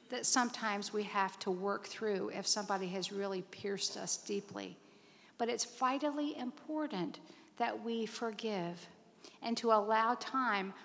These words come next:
for God to work through those layers in our lives and to allow us to really forgive people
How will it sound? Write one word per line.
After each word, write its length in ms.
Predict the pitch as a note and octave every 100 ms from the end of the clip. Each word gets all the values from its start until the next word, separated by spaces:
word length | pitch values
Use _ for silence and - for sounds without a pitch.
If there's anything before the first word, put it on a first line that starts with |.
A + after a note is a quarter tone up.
| -
for 200 | - A3+
God 560 | G3 A3 G#3+ F#3+ F#3 - - - - -
to 120 | A3
work 380 | F#3 G#3 G#3 -
through 220 | - F#3+
those 300 | F#3+ F#3 G3+
layers 480 | G#3 G3+ G3 F3+ F#3
in 120 | F#3+
our 180 | F#3 F3+
lives 520 | F#3 G3 F#3+ F3+ - - - -
and 160 | G#3+
to 140 | - G#3+
allow 460 | G3 G#3 G#3 G#3+
us 160 | G3 F#3+
to 160 | - G3
really 420 | F#3 G3 G3+ G3+
forgive 600 | - G3+ - G#3 G3+ -
people 520 | - F#3+ - F3+ F#3